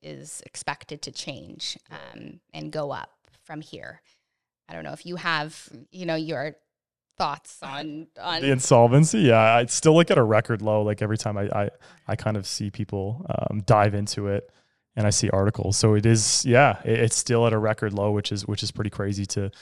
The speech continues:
Speaker 2: to think about in this high interest rate environment. So I guess Canadians just have a lot of backing. <laughs>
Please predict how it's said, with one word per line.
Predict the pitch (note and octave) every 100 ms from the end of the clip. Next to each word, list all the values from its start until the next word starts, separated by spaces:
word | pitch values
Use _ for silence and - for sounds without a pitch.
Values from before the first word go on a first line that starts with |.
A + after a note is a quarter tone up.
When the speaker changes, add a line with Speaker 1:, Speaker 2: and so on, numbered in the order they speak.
| -
Speaker 2:
to | -
think | - G#2+
about | G#2 G2+
in | G2
this | G#2+
high | G2+ G2
interest | G#2 G#2+
rate | G2 G2+
environment. | F#2+ F#2+ G2+ F#2+ -
So | G2 F#2+ - _ _ _ -
I | G#2
guess | A#2+
Canadians | - G#2+ G2 G#2 G2+
just | G2 -
have | G2
a |
lot | F#2 F#2 F#2
of | E2+
backing. | F#2 F#2 - F#2+ B2+ -
<laughs> | -